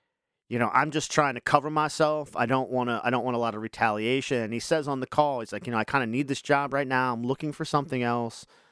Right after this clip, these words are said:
Um, but, you know, it just seems a little weird, some of the stuff that's, that's going on.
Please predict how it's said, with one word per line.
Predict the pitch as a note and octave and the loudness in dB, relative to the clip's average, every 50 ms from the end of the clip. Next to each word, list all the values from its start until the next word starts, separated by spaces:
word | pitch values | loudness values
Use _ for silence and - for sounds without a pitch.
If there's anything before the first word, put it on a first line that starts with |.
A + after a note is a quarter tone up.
| _ _ _ - | _ _ _ -4
Um, | - A#2+ A#2 A#2 A2+ A2 A2 | -2 0 0 0 0 -2 -4
but, | G2 G#2+ A#2+ A2+ A2 - - B2 | 2 4 4 4 4 -4 -6 -4
you | A#2+ A2+ | -4 -2
know, | A2+ A2 | -2 -2
it | G#2+ | 0
just | D3 C3+ - - | -2 -2 -2 0
seems | - D3 C#3 A#2+ B2 | 0 0 0 0 0
a | |
little | B2+ B2+ A#2+ A#2+ A2+ | 0 0 0 0 0
weird, | G#2+ A#2+ B2 B2 B2 B2 A#2 - | 0 0 0 2 2 0 0 0
some | - B2 A#2 | -2 -2 -2
of | A2+ G2 | -2 -6
the | G#2 | -10
stuff | - - - A2+ G#2+ G2+ - _ - | -18 -18 -14 -12 -12 -12 -12 _ -12
that's, | G2+ F2+ - - - - _ _ _ _ _ - | -14 -12 -12 -14 -20 -20 _ _ _ _ _ -10
that's | G#2 - - | -10 -8 -6
going | - G2+ F#2 F2+ F2 E2 | -4 -2 -2 -2 -4 -8
on. | D2 D2 A#1+ A#1+ | -12 -16 -16 -18